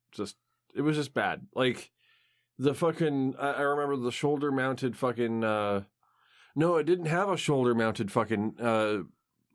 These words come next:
you know, you played the B F G version, which actually had a shoulder-mounted fucking flashlight. The original fucking game didn't have that.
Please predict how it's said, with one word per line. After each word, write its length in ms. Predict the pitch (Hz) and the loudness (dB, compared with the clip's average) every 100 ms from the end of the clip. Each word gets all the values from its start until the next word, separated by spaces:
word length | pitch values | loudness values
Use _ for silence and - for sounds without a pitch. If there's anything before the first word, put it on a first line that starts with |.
| _ _ _ | _ _ _
you 120 | - 135 | -2 0
know, 80 | 120 | 0
you 220 | 113 135 170 | 0 0 0
played 260 | 165 139 | 0 0
the 80 | 120 | 0
B 160 | 107 127 | 2 0
F 80 | 104 | 0
G 180 | - 120 | 0 0
version, 440 | 101 98 95 98 | 0 -2 -4 -4
which 200 | 104 104 | -2 0
actually 380 | 117 107 113 110 | 0 0 -2 -2
had 320 | - 117 110 | 0 2 2
a 180 | 107 107 | 0 -2
shoulder-mounted 680 | 104 113 113 107 104 101 92 | 0 2 2 2 -2 -2 -6
fucking 320 | - 104 95 | -4 -4 -4
flashlight. 640 | 95 110 110 - - 95 - - - - - | -4 0 0 -2 -6 -6 -8 -16 -20 -20 -4
The 180 | 120 120 | 2 2
original 640 | 117 117 127 135 139 135 | 2 2 0 0 -2 -2
fucking 380 | 120 131 127 123 | 0 -4 -2 -2
game 460 | 104 110 117 165 165 - - - 113 | 0 0 0 0 -4 -10 -20 -18 2
didn't 360 | 165 185 - | 2 2 -4
have 320 | 139 185 175 | -2 -2 0
that. 380 | 143 131 123 - | 0 2 2 -2